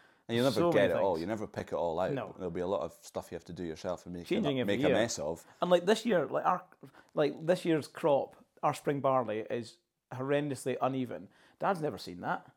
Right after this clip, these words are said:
Speaker 2: So how do you deal with that? Even the agronomists haven't seen it. So everybody's kind of fighting and guessing, going, "Pfft, what'd you do with this?" 'Cause if you spray it off now, the stuff that's green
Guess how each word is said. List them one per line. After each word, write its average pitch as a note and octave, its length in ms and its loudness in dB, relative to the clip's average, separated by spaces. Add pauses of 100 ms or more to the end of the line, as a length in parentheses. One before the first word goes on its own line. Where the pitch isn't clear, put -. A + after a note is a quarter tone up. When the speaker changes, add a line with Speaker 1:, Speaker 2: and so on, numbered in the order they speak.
(680)
Speaker 2:
So C3+ 480 0
how E3 160 0
do D#3+ 80 2
you D3 80 -2
deal C3+ 160 -2
with B2+ 140 -2
that? F3+ 320 -2 (100)
Even C#3 200 -2
the C3+ 140 0
agronomists G3+ 460 0
haven't D#3+ 220 -4
seen B2 180 -8
it. - 140 -10 (640)
So C3+ 460 0 (100)
everybody's E3 400 2
kind C#3 160 0
of A#2+ 120 -2
fighting C#3 360 0
and B2 120 -4
guessing, C#3 360 0
going, A#2 260 -4
"Pfft, - 220 -8 (560)
what'd D#3+ 120 -8
you B2+ 60 -10
do A2+ 120 -10
with D#3 100 2
this?" - 240 -4 (400)
'Cause D#3 120 -2
if C#3 40 -4
you C3 80 -4
spray F3+ 220 0
it D#3+ 60 2
off D3 240 0
now, B2+ 200 -4 (200)
the B2+ 80 -10
stuff D3+ 200 -2
that's A#2+ 140 -8
green B2+ 420 -4